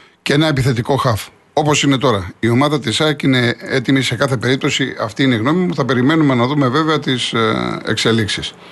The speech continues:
Ε, ο Γιώργος λέει, μετά την είδηση ότι δόθηκε δικαίωμα ψήφου στους Ολυμπιακούς που δεν είναι Λιθουανία για τον αγώνα, αλλά δεν γινόταν να το δει στην καμαριέρα που δουλεύει δωδεκά ώρα στην Άξο και στα νέα παιδιά στα νησιά, είναι ότι πρέπει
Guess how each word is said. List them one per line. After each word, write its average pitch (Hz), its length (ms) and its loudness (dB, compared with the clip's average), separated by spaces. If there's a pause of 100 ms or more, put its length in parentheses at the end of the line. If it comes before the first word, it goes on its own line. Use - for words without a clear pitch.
(720)
Ε, 123 1000 2
ο 127 120 0
Γιώργος 123 580 0
λέει, 175 160 2
μετά 156 220 2
την 131 160 0
είδηση 143 280 2
ότι 117 120 -2
δόθηκε 127 360 0
δικαίωμα 120 420 2
ψήφου 131 280 0
στους 110 260 -2
Ολυμπιακούς 107 520 2
που 131 80 -6
δεν 123 140 2
είναι 135 80 2
Λιθουανία 117 480 2
για 117 120 2
τον 107 160 0
αγώνα, 127 280 2
αλλά 123 160 2
δεν 131 140 2
γινόταν 127 360 2
να 104 120 2
το 104 120 0
δει 131 120 0
στην 120 160 -2
καμαριέρα 113 460 2
που 117 120 -2
δουλεύει 120 300 0
δωδεκά 113 400 2
ώρα 113 140 4
στην 107 280 0
Άξο 113 220 0
και 110 80 -4
στα 107 160 -2
νέα 120 200 2
παιδιά 110 300 2
στα 107 140 -4
νησιά, 170 340 0
είναι 170 180 2
ότι 123 180 0
πρέπει 160 480 0